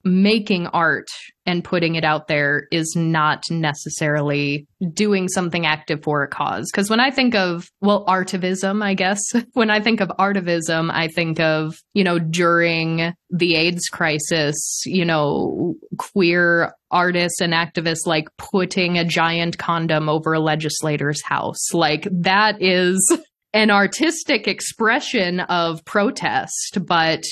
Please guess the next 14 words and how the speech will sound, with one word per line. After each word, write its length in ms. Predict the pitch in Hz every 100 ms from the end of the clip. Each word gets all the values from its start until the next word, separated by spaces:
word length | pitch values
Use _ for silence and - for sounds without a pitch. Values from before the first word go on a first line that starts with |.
| -
they 240 | 185 180 175
are 140 | 170
doing 280 | 170 175 175
something 460 | 170 170 160 165 165
very 320 | 165 165 165
specific 640 | 160 175 165 170 160 156 -
for 240 | 170 156
a 40 | 151
very 240 | 160 -
specific 540 | 160 170 160 170 170 170
goal 520 | 165 151 139 143 160 - -
and 520 | 170 170 156 156 156 156
with 280 | 180 175 165 -
the, 520 | 170 165 160 151 151